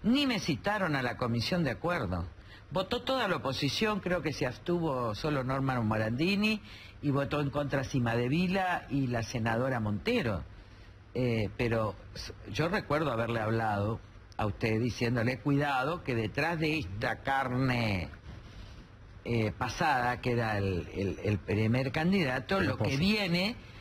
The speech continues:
Speaker 1: es la idea de una venganza estalinista a través de, de una mujer que responde, obviamente, directamente ante Zanini, que es el personaje que gobierna hoy, la venganza final.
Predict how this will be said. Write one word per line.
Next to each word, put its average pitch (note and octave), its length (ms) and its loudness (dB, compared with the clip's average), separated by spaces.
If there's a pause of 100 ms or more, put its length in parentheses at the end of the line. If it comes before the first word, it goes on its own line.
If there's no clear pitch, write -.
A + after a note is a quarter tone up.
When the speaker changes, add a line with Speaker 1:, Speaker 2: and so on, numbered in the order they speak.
(280)
Speaker 1:
es D3+ 340 0
la F3 120 2
idea C#3+ 280 0
de E3 80 0
una C3 200 0
venganza C3+ 640 0
estalinista D#3+ 840 0
a C#3+ 100 -2
través B2 400 0
de, G#2+ 640 0
de C3 160 0
una C3 200 2
mujer E3+ 340 -2
que G3+ 100 -4
responde, C3+ 560 0
obviamente, C#3+ 680 0 (440)
directamente C#3 640 2
ante C#3 220 0
Zanini, D3 600 2 (400)
que B3 140 2
es - 140 -2
el D#3+ 120 0
personaje C3+ 640 0
que A2+ 120 -2
gobierna D3+ 600 2
hoy, E3 180 0
la F#3 140 0
venganza C#3 540 0
final. G2+ 400 -4